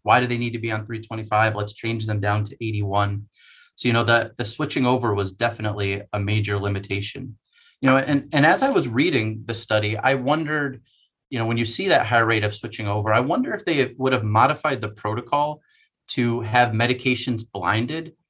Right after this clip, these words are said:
instead of being open label. So if they blinded it to the patients and the study team, how that would have impacted the switching over. You know, they, they talked about in the protocol, patients were given their assignment. So they're given their dose,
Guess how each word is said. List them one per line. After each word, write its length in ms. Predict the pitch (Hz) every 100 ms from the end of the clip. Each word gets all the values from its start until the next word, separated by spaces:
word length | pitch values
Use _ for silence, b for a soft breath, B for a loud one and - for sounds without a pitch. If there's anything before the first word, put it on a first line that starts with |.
| _
instead 300 | 110 101 120
of 100 | 120
being 220 | 113 117 107
open 320 | 107 117 107
label. 460 | 104 107 135 143 -
So 160 | -
if 80 | 104
they 160 | 123 113
blinded 420 | 95 107 120 123
it 140 | 120
to 100 | -
the 80 | 104
patients 480 | 101 117 110 120 110
and 80 | 98
the 60 |
study 340 | 95 - 110 120
team, 460 | - 135 135 131 b b b b
how 120 | 139
that 220 | 131 143 139
would 100 | 117
have 80 |
impacted 640 | 113 110 107 104 104 107 98
the 60 | 98
switching 440 | - 107 104 95
over. 420 | 95 92 80 104 - _ _ -
You 60 | 104
know, 120 | 107
they, 180 | 107 107
they 140 | 117
talked 300 | 110 131 131
about 200 | 123 120
in 60 | 113
the 80 |
protocol, 440 | 110 117 113 120 107
patients 380 | 117 113 120 -
were 100 | 104
given 500 | 113 113 117 113 107
their 160 | 101
assignment. 600 | 95 - 117 127 127 127 -
So 160 | -
they're 120 | 98 101
given 280 | 120 113
their 160 | 110 104
dose, 500 | 113 113 113 110 -